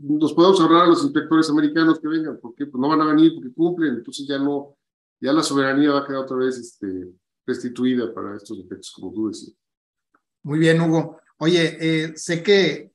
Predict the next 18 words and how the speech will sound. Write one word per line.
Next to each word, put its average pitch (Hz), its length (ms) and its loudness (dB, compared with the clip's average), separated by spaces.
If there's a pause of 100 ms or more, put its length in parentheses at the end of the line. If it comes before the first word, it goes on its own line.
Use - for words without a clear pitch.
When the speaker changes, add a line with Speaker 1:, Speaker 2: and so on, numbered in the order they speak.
(100)
Speaker 2:
nos 147 220 -8
quedan 175 200 0
pocos 185 220 0
minutos 165 460 0
porque, 131 480 -6
pues, - 400 -12
justamente 147 600 -8
tienes 143 480 -8
otro 135 320 -10
compromiso, 143 840 -10
pero 170 500 0
déjame 208 640 -2
aprovechar, 151 920 -2
me 160 120 -4
gustaría 165 300 0
cerrar 196 300 -2
con 196 100 -2
esto. 185 400 -4